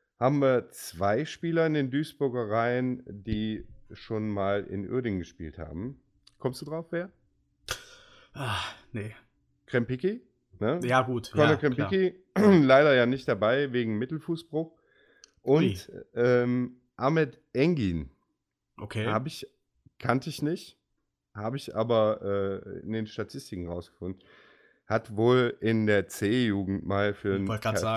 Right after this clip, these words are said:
Speaker 2: sagen,
Speaker 1: gespielt.
Speaker 2: bestimmt
Speaker 1: Genau.
Speaker 2: ein Jugendspieler, ja. Aber
Speaker 1: Ja,
Speaker 2: hat beim K F C
Speaker 1: ist
Speaker 2: gespielt.
Speaker 1: Genau, ist dann zum M S V und war dann da in der zweiten Mannschaft und ist jetzt tatsächlich auch in der ersten Mannschaft, ist aber, glaub ich, auch verletzt.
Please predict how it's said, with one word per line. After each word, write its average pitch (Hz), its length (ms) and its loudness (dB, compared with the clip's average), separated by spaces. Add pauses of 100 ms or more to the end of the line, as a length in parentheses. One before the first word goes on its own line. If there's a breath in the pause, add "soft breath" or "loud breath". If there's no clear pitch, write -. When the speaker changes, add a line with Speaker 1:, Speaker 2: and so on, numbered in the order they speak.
(100)
Speaker 2:
sagen, 95 80 -2
Speaker 1:
gespielt. 90 680 -4
Speaker 2:
bestimmt 117 280 -6
Speaker 1:
Genau. 117 160 6
Speaker 2:
ein 95 80 6
Jugendspieler, 107 600 -6
ja. 104 400 -8
Aber 123 240 0
Speaker 1:
Ja, 117 200 4
Speaker 2:
hat 120 160 -4
beim 123 120 -2
K 143 180 0
F - 40 -12
C 123 40 -2 (100)
Speaker 1:
ist - 20 -6
Speaker 2:
gespielt. 110 460 -8 (440)
Speaker 1:
Genau, 151 380 2
ist 92 260 -10
dann 139 480 0
zum 135 440 -2
M 120 160 0
S 113 160 -2
V 160 420 4
und 123 240 -2
war 110 140 4
dann 107 180 -2
da 113 160 2
in 107 60 -2
der 98 120 -6
zweiten 113 340 -2
Mannschaft 104 680 -6 (140)
und 92 520 -6
ist - 360 -12 (120)
jetzt 92 460 -10 (220)
tatsächlich 131 420 -6
auch 123 60 0
in 120 60 2
der 101 100 0
ersten 120 240 -6
Mannschaft, 107 380 -6
ist - 160 -14
aber, 104 220 -2
glaub 101 200 0
ich, - 180 -16
auch 104 240 -4
verletzt. - 580 -14